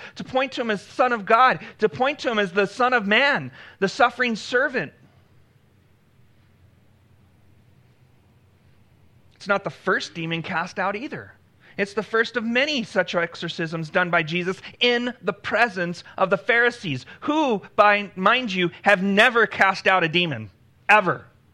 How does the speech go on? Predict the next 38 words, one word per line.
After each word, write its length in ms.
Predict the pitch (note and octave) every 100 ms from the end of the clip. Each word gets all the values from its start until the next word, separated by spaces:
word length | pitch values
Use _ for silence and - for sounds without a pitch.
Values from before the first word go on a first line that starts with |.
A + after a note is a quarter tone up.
| _ _ _ _ _ _ _ _ _ _ _ _ _ -
Those 260 | F3 A#3
that 120 | A3+ G#3+
are 80 |
demon-possessed, 580 | E3 G#3 A3 G3 F#3+ G3+
they 120 | G3+
said, 180 | F#3+ G3
"That's 200 | F#3+ F#3+
it, 140 | G3+ E3+
they're 120 | E3
done, 260 | E3 F#3
they're 100 | E3+
gone. 300 | D3+ D#3+ F3+
Just 180 | E3 E3
kick 160 | - A3+
them 100 | G3
out 120 | F#3
of 80 | F3
society, 500 | F3 - F3 E3+ D3
we'll 140 | C3+
be 100 | C3+
done 220 | C#3 D#3
with 100 | D3+
them." 200 | B2 A2+ - _ _ _ _ _ _ _ _ _ - - _ _ _ _ _ _ _ _ _ _ _ _ _ -
You 80 | D#3
see, 120 | G#3+
when 160 | G3 F#3
someone 320 | A#3 A#3 A#3+
doesn't 220 | G3 F#3
believe 320 | D#3 D#3+ F3+
and 80 | E3
has 100 | D3
decided 500 | D3+ C#3+ D3+ D#3+ E3+
in 100 | D#3
their 100 | C#3+
heart 320 | C#3 D#3+ C#3+
not 220 | D3 D3+ -
to 60 |
believe, 380 | C#3 B2+ A#2+ A#2